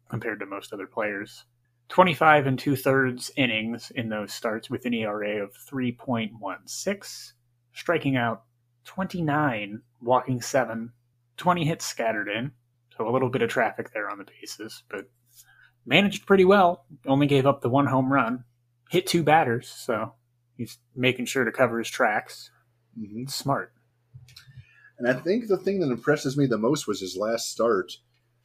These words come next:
Speaker 2: Uh, went six innings, gave up one run on three hits, no walks, nine strikeouts.
Speaker 1: Yeah,
Speaker 2: And, and that's
Speaker 1: dominant.
Speaker 2: after being promoted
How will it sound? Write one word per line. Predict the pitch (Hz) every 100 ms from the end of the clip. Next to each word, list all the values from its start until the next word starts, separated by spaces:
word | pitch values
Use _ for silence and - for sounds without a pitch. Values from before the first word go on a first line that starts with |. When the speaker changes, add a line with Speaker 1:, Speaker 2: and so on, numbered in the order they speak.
| -
Speaker 2:
Uh, | 101 98 95 95 92 -
went | 104 107
six | - - 156 -
innings, | 131 139 139 147 139
gave | - 113
up | 117 101
one | 101 98 120
run | 120 110 117
on | 110 95
three | 107 120 120
hits, | 113 113 - -
no | 101 107
walks, | 127 104 107 113 - - -
nine | 95 92 98 113 113
strikeouts. | 113 - 92 - 80 73 - - - _ _ _ _
Speaker 1:
Yeah, | 180 127
Speaker 2:
And, | 120 107 - - _ _ -
and | 135
that's | 131 104
Speaker 1:
dominant. | - -
Speaker 2:
after | 117 131 131
being | 123 120 117
promoted | - 113 110 104 98 95